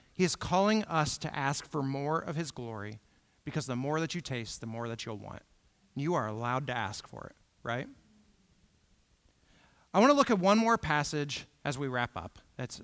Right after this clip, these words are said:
related. First Corinthians, uh, thirteen, verses eight to twelve. It says this. Feels like it doesn't relate, but I promise it does. "Love never fails, but where there are prophecies, they will cease.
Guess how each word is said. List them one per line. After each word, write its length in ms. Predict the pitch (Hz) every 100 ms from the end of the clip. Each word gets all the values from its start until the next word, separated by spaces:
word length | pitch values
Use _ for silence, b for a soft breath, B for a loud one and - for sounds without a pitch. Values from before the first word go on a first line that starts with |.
| 160
related. 380 | 127 110 104 101
First 220 | 165 -
Corinthians, 640 | 170 160 156 143 139 - - b -
uh, 320 | 131 120 104
thirteen, 720 | 95 156 - - 160 160 170
verses 280 | 135 - 117 -
eight 120 | 127
to 80 | -
twelve. 460 | - 113 101 - - _ _ -
It 60 | 147
says 260 | 156 143
this. 320 | 123 104 - - B B B _
Feels 180 | - 208
like 100 | 185
it 80 | 180
doesn't 160 | 170 170
relate, 240 | 147 143
but 120 | 135
I 20 |
promise 260 | 123 120 107
it 40 |
does. 180 | - 87 - _ _ _ _ _ _ _ b b b
"Love 320 | 160 190 170
never 280 | 160 151 147
fails, 560 | - 120 104 107 - - _ _ _ _ _ _ -
but 80 | 147
where 160 | 160
there 120 | 165 147
are 60 |
prophecies, 760 | 135 - 170 143 185 196 185 143
they 100 | 139
will 120 | 117
cease. 560 | - - 180 170 -